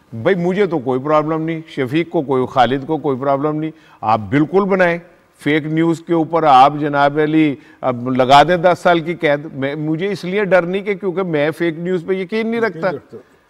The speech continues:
Speaker 1: मैं तो इस बात पे यकीन रखता हूँ कि मैं being journalist, हाँ, मेरे पास कोई सबूत होगा, हाँ, मेरे पास पूरी गज वज के, आ, कोई वो authenticity के साथ कोई चीज़ होगी, मैं उसको करूँगा। और ज़िंदगी में, शफीक साहब, दसो ना, खालिद साहब,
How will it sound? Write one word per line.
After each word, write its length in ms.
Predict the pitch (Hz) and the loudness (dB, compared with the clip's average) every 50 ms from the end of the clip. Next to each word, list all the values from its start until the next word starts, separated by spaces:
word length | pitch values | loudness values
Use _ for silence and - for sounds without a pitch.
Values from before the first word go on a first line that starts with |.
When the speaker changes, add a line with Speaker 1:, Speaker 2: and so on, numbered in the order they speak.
| _ _ _ - - | _ _ _ -14 -8
Speaker 1:
मैं 320 | 110 120 131 143 160 151 | -4 0 2 2 2 2
तो 100 | 151 175 | 2 0
इस 100 | 175 156 | 0 0
बात 260 | 165 190 196 196 165 | 2 4 4 4 4
पे 140 | 190 202 196 | 2 2 0
यकीन 280 | 196 170 208 214 214 208 | 0 0 0 -2 -2 -2
रखता 240 | 214 202 175 - 220 | -2 -4 -4 -4 -4
हूँ 120 | 208 190 | -4 -2
कि 60 | 190 196 | -4 -4
मैं 220 | 185 180 185 175 | -2 0 0 0
being 420 | 170 156 143 156 165 175 175 165 | 0 0 0 0 0 0 -2 -2
journalist, 580 | 131 147 147 147 160 170 175 190 180 180 - 175 - _ - _ - | -2 -2 0 0 0 -2 0 -2 -2 -4 -6 -16 -18 _ -20 _ 0
हाँ, 280 | 120 131 147 160 175 | 4 6 8 8 8
मेरे 220 | 185 185 190 196 202 | 6 6 4 2 2
पास 240 | 175 214 202 180 - | 2 2 0 0 0
कोई 160 | - 196 180 | 0 -2 -2
सबूत 400 | - 180 165 151 165 175 170 180 | 0 0 0 2 2 2 2 2
होगा, 340 | 165 143 127 131 120 110 104 - - _ _ _ | 0 2 2 2 0 -2 -4 -8 -20 _ _ _
हाँ, 260 | - 113 127 151 170 | 2 6 6 8 8
मेरे 200 | 180 185 185 190 | 6 6 2 2
पास 200 | 170 202 190 180 | 4 4 2 2
पूरी 360 | - - 185 180 180 190 190 170 180 180 | 2 0 -2 0 0 0 0 -2 -4 -8
गज 460 | 160 131 127 127 147 160 - 156 170 | -10 -6 0 2 2 2 2 0 0
वज 260 | 170 180 180 170 170 - 185 | 2 2 2 0 -2 -6 -6
के, 220 | 185 185 180 170 143 - _ _ _ _ - | -4 -4 -4 -4 -6 -10 _ _ _ _ -6
आ, 200 | - 139 147 147 139 131 | -4 -2 -2 -2 -2 -4
कोई 400 | 147 151 143 135 123 - 160 160 156 | -6 -8 -10 -10 -8 -4 -4 -4 -4
वो 360 | 139 135 160 156 143 156 160 | -4 -4 -2 -2 0 0 2
authenticity 880 | 147 151 143 - - 143 143 143 143 170 165 - 185 175 147 180 180 165 | 0 0 -2 -2 -2 -2 0 0 -2 -6 -6 -6 -8 -8 -6 -6 -6 -4
के 100 | 175 170 | -4 -4
साथ 240 | - 160 147 147 143 | -2 0 0 0 -2
कोई 180 | - - 160 | -2 -6 -8
चीज़ 280 | - - 156 156 160 156 | -6 -4 -2 -2 0 0
होगी, 280 | 160 151 143 170 170 165 - - - _ - | -2 -2 -2 -4 -8 -8 -12 -20 -20 _ -10
मैं 220 | 113 117 127 127 123 | -6 -2 0 0 0
उसको 380 | 123 120 - - _ - 139 120 | 0 -2 -4 -10 _ -8 -8 -6
करूँगा। 340 | 104 127 127 135 147 170 190 | -2 -2 -2 -2 0 0 -2
और 120 | 175 147 | 0 -2
ज़िंदगी 400 | 127 139 135 135 147 160 160 180 | -2 -4 -4 -2 -2 -2 -2 -2
में, 160 | 180 196 185 | -4 -6 -6
शफीक 300 | - - 156 139 151 156 | -4 -4 -2 -2 -2 -2
साहब, 220 | 143 190 202 214 - - - _ _ - 127 | -2 -4 -6 -6 -8 -18 -20 _ _ -8 -4
दसो 280 | 156 160 - 202 202 | -2 -2 0 0 0
ना, 140 | 196 196 180 | 2 0 0
खालिद 240 | 139 165 165 165 156 | 2 2 0 0 0
साहब, 180 | 180 190 180 | -2 -4 -6